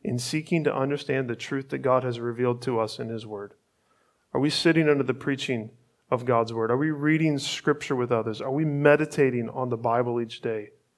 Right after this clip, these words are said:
Are we applying God's Word and His truth to our hearts? If we're not committed to holiness, if we're not seeking the truth of the Word, why would we expect God to use us as individuals or as a church? Why would we think that He would? And yet often we do.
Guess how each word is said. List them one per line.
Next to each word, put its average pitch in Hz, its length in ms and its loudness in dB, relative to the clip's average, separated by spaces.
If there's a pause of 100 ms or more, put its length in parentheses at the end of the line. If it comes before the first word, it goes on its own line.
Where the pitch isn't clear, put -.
(480)
Are - 80 -4
we 151 140 4
applying 143 600 4
God's 131 260 4
Word 120 460 -2 (340)
and 120 120 -4
His 117 120 -6
truth 127 360 -4
to - 140 -4
our 113 160 2
hearts? - 580 -8 (1500)
If - 60 -6
we're 151 80 4
not 180 180 0
committed 139 360 2
to 131 80 0
holiness, 151 500 0
if 123 100 -6
we're 147 100 2
not 143 120 -2
seeking 143 360 -2
the 123 80 -2
truth 139 520 -4 (260)
of 143 180 6
the 139 80 6
Word, 135 260 2
why 151 140 6
would 196 160 4
we 190 100 2
expect 156 380 0
God 131 220 4
to 127 100 -4
use 120 220 -4
us 113 180 -6
as 120 100 -4
individuals 117 540 -8
or 110 100 -6
as 110 140 -8
a 110 40 -10
church? - 440 -16 (460)
Why 160 120 10
would 208 140 8
we 208 80 0
think 202 220 2
that 190 120 2
He 196 60 -2
would? 214 280 -6 (720)
And 131 120 0
yet 139 100 6
often 139 380 -2
we 143 100 0
do. 139 360 -4